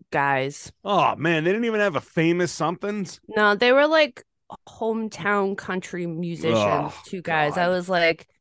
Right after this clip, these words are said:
Speaker 1: like, "I don't know what's going on here. Where am I?
Speaker 2: You
Speaker 1: I'm
Speaker 2: certainly
Speaker 1: so
Speaker 2: picked the wrong game
Speaker 1: confused."
Speaker 2: to go to.
Speaker 1: Yeah, uh, well, I was like, "Okay, it's two meh teams." I would figure, like, two meh teams, if you're,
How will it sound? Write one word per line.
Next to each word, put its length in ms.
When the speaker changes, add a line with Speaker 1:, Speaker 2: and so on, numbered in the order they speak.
Speaker 1:
like, 340
"I 160
don't 180
know 120
what's 260
going 380
on 160
here. 260
Where 380
am 320
I? 340
Speaker 2:
You 140
Speaker 1:
I'm 60
Speaker 2:
certainly 300
Speaker 1:
so 140
Speaker 2:
picked 220
the 60
wrong 260
game 300
Speaker 1:
confused." 20
Speaker 2:
to 80
go 200
to. 280
Speaker 1:
Yeah, 220
uh, 280
well, 560
I 80
was 120
like, 140
"Okay, 360
it's 180
two 440
meh 400
teams." 840
I 100
would 160
figure, 380
like, 220
two 240
meh 260
teams, 540
if 100
you're, 220